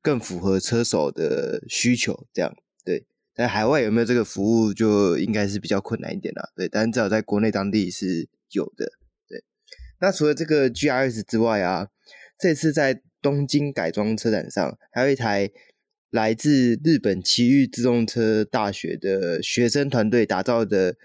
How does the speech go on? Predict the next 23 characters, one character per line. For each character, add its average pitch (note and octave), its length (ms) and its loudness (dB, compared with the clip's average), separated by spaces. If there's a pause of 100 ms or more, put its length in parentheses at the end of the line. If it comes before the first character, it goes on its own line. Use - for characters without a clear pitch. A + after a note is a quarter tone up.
(300)
Yaris B2+ 840 0
J B2+ 260 2
R。 D#2+ 320 -2 (380)
那 F3+ 120 4
这 F#3 100 2
台 D#3+ 140 2
Yaris D3+ 380 0
J C#3 200 2
R G#2 200 0
其 A#2+ 220 2
实 B2+ 160 4
是 C3 360 0
以 G2+ 480 -6 (160)
Toyota B2 480 0
的 G#2 180 2
I A#2+ 260 0
Q，Toyota A#2+ 920 -2
I E3 140 0
Q D#3+ 180 2
这 D#3 100 2
台 C3 120 2
车 C3 300 2
是 B2+ 380 2